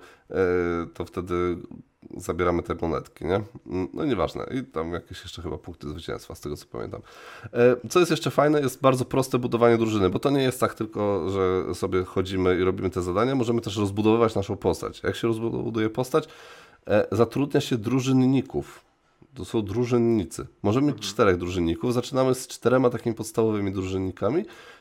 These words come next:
Speaker 1: i możemy ich, e, wymieniać na lepszych drużynników. Oni nam dają, nie wiem, na przykład, że więcej kości, y, mamy, albo możemy robić przerzuty,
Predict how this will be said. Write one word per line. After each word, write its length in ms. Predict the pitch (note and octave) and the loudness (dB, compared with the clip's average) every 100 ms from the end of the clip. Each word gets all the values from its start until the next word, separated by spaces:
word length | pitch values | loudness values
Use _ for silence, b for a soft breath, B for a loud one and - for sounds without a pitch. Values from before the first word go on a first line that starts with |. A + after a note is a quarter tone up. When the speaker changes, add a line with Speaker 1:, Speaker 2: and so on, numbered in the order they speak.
| - | 0
Speaker 1:
i 100 | D#3+ | 4
możemy 320 | F3+ F3+ F3+ | 6 4 2
ich, 280 | E3 - - | 0 -4 -8
e, 240 | G#1+ F2+ | -6 -4
wymieniać 420 | A#2 C3 D3 C#3+ | 0 2 2 2
na 80 | C#3 | 4
lepszych 340 | B2+ F#2 - E2+ | 4 4 0 -4
drużynników. 600 | F2+ F2 E2+ D2+ - D#2+ | -2 0 0 -2 -6 -2
Oni 160 | G3+ F#3+ | 0 2
nam 180 | C#3 A#2 | 2 2
dają, 240 | A2 F#2+ | 2 2
nie 100 | F#2+ | 2
wiem, 120 | D#2+ | 0
na 80 | F2 | -4
przykład, 220 | - F2+ | -4 -4
że 60 | G2 | -2
więcej 240 | A2 C#3+ | -2 -2
kości, 380 | D#3 D3 - C#3+ | -2 -2 -2 -4
y, 540 | B2 B2 B2 A#2+ A2 A2 | -2 -2 -2 -2 -2 2
mamy, 560 | A2+ A2 A2 G#2 G2+ - | 2 4 4 2 0 -2
albo 300 | F2+ F2+ F2+ | -2 0 0
możemy 500 | F#2 F#2+ F#2 F#2+ F#2+ | 0 0 0 0 0
robić 220 | G#2 A#2 | -2 -4
przerzuty, 720 | - C#3 C3+ C#3+ C#3 B2 A#2+ | -6 -4 0 -2 0 0 0